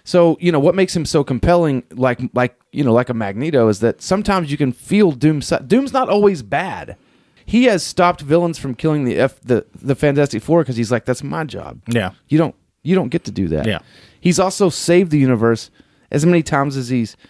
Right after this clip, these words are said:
Speaker 1: attempted to take it over.
Speaker 2: Yep.
Speaker 1: He's, he's been good. He's been bad. He's, he's done it all. And through it all, he retains that sense of what makes him Doom.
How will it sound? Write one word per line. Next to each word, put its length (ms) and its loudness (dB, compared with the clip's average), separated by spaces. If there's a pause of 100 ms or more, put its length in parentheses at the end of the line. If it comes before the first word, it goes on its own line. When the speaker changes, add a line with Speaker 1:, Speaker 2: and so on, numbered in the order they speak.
(460)
Speaker 1:
attempted 420 -2
to 80 -4
take 300 -2
it 80 -2
over. 340 -2
Speaker 2:
Yep. 220 -6 (360)
Speaker 1:
He's, 380 -2 (480)
he's 140 -8
been 200 0
good. 220 2
He's 140 -2
been 160 0
bad. 340 0
He's, 240 -4 (300)
he's 220 -2
done 300 0
it 120 0
all. 500 -2 (220)
And 120 -2
through 200 4
it 60 4
all, 280 2
he 180 -2
retains 580 0
that 260 0
sense 320 -2
of 100 -2
what 200 2
makes 360 -4
him 280 0
Doom. 500 -2